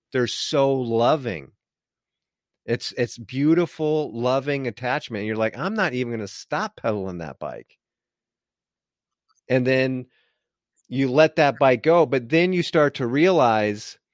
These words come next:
like, when you don't have the will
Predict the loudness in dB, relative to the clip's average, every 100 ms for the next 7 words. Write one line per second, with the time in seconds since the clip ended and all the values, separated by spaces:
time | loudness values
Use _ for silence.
0 | _ _ _ _ _ _ _ _ _ _
1 | _ -4 -4 -8 _ _ _ _ _ _
2 | _ _ _ -2 0 -2 2 4 4 2
3 | 0 0 0 0 -2 0 0 2 4 2
4 | -2 -8